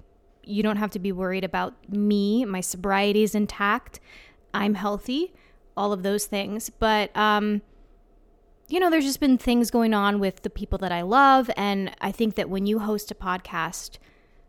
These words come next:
especially a solo podcast where you open up and you talk about your life, it can be hard when you are in the midst of going through things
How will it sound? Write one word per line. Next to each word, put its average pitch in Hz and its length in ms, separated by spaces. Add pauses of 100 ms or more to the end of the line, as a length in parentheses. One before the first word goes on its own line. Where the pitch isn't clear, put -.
(100)
especially 208 340
a 190 40
solo 302 340
podcast 175 560
where 190 140
you 185 200
open 226 280
up 320 240
and 180 120
you 170 60
talk - 260
about 170 220
your 180 140
life, 226 380
it 202 100
can 196 140
be 185 100
hard 240 340
when 202 180
you 208 200
are 196 200
in 196 200
the 196 40
midst 196 520
of 180 220
going 180 280
through 247 160
things 294 540